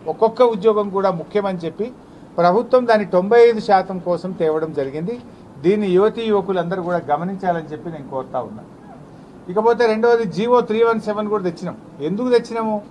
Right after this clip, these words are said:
మరి పట్టణ ప్రాంతాలు అందరూ ఇన్నే ఉంటామంటే, మరి ఇక్కడ ఉండే నిరుద్యోగ యువతీ యువకులకు రేపు ఉద్యోగమే రాదు.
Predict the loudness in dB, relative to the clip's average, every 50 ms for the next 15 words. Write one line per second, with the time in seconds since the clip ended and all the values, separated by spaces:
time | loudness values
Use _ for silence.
0 | -20 -20 -20 -20 -20 -20 -20 -20 -14 -6 -2 -2 0 2 4 2 2 2 2 0
1 | 0 2 4 4 2 4 4 2 4 6 4 4 2 0 -4 0 2 4 4 4
2 | 2 -2 -2 -2 -2 -2 0 2 2 2 2 0 -2 -2 -2 -2 -2 -4 -6 -10
3 | -20 -20 -16 -6 0 0 2 2 2 2 2 2 2 2 4 4 4 4 4 0
4 | 0 2 4 4 6 6 6 6 4 4 4 2 0 2 2 2 2 2 0 0
5 | 0 -2 0 0 0 0 0 0 0 0 0 0 -2